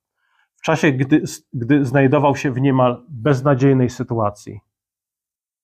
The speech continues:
Tak, z-, zmysły Jonasza mówiły mu: „Sytuacja jest beznadziejna.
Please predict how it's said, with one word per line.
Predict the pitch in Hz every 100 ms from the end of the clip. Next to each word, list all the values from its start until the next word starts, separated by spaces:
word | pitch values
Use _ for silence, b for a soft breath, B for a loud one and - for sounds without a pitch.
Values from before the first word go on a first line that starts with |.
| _ _ _
Tak, | 147 135
z-, | 127 -
zmysły | 113 139 190 190 202
Jonasza | 185 170 165 165
mówiły | 160 143 156 151
mu: | 147 143 143 _ _ _ _
„Sytuacja | - 175 190 185
jest | 156
beznadziejna. | 170 170 147 151 123 107